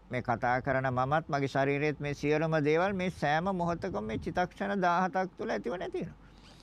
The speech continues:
ඇති වෙනවා, ඇතිවන ක්ෂණේ නැති වෙනවා, නැ-, නැතිවන ක්ෂණේ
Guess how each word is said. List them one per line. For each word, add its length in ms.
ඇති 240
වෙනවා, 300
ඇතිවන 340
ක්ෂණේ 320
නැති 280
වෙනවා, 220
නැ-, 360
නැතිවන 380
ක්ෂණේ 380